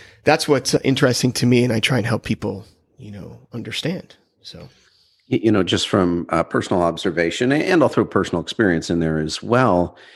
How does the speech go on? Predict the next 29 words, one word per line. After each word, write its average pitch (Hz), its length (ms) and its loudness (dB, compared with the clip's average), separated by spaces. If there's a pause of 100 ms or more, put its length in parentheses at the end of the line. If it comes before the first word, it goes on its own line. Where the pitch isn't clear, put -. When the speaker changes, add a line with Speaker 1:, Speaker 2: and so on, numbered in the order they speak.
(160)
Speaker 2:
it - 120 -6
seems 240 240 0
like 233 120 0
so 160 200 2
often 143 280 2
we 98 120 0
do 95 160 0
the 85 160 0
o-, 71 160 -4 (160)
opposite. - 680 -4 (440)
We, 90 140 0
you 85 160 0
know, 90 80 2
we, 87 200 0
we, 101 340 0
we 110 160 4
ignore, 120 440 2
we 107 180 0
miss 120 460 0
everything 113 500 0
that 92 140 -2
maybe 127 260 2
we 101 200 0
could 160 320 -2
control 95 460 -2
or 85 100 0
influence 82 720 -2 (420)
and 117 100 2
spend 117 300 2